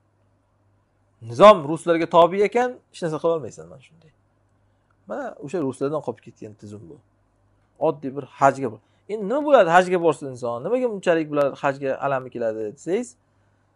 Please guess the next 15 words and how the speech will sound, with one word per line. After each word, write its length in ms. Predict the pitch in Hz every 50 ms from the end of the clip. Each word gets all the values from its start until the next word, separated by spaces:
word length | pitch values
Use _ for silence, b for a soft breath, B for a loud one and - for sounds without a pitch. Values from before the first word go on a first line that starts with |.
| _ _
sababi 440 | - - 120 113 110 110 120 170 220 240 220
odamlar 500 | - - 120 110 107 107 117 135 165 165
musulmonlar 560 | 135 123 113 - 135 123 117 113 110 110 113 104
bilan 180 | 113 120 117
ko'rishadi 440 | - - 113 107 101 - 117 113 110
hajda. 380 | 95 - - - - 80 73 76 76 - - _ _ _ _
Nima 140 | - 110 113
uchun? 160 | 113 - 208
O'zi 140 | 240 262 -
haj 200 | - 262 277 269 -
farz 240 | - 254 254 233 -
qilingan 380 | - 226 202 165 139 123 104
islomda, 360 | 90 - - 90 92 92 80 92 110
birlik 280 | 123 147 175 233 254 247
uchun. 240 | 220 - - 101